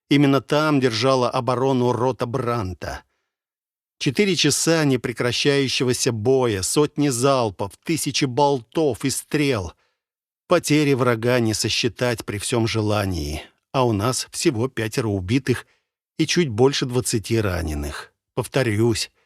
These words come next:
четыре часа, мазафака, убойного сношизма. И всего пятеро убитых.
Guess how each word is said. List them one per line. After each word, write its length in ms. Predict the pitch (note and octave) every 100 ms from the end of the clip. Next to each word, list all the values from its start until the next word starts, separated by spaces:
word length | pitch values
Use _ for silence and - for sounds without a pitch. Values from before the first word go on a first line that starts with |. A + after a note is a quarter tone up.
| _ _ _
четыре 520 | - C#3+ - G#2+ A2
часа, 560 | A#2+ D3 - A2+ A2 C3+
мазафака, 760 | B2+ A#2 A2+ - D#2+ - E2 - _
убойного 640 | B2+ G2 G#2 G2+ B2+ C3
сношизма. 960 | A#2+ - B2+ A#2+ - B2 C3+ A#2+ A2 E2 _ _ _ _ _ _ _ _ _ _
И 180 | - C3
всего 460 | F3+ G3 C#3+ B2+ C3+ F#2+ - _
пятеро 380 | - G2+ - A#2+
убитых. 680 | A#2 E2+ E2 - D2+ -